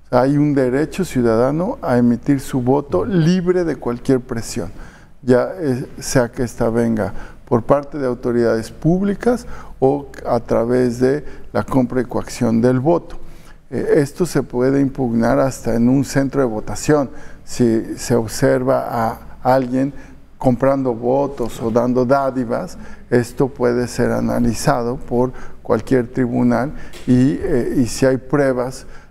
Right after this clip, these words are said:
¿no?, que demuestren con objetividad,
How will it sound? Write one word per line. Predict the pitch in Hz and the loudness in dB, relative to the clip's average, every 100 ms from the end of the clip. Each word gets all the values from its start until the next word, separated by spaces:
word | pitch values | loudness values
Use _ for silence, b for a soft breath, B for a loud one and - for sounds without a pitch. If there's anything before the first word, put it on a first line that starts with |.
| - | -6
¿no?, | 127 135 | -4 0
que | 131 113 | 2 2
demuestren | 117 120 131 117 - 123 123 - - - - - - | 4 4 2 0 0 0 0 -2 -6 -6 -12 -16 -4
con | - 127 | 2 4
objetividad, | 127 - 123 120 120 123 120 131 120 | 2 0 -4 0 2 4 4 4 0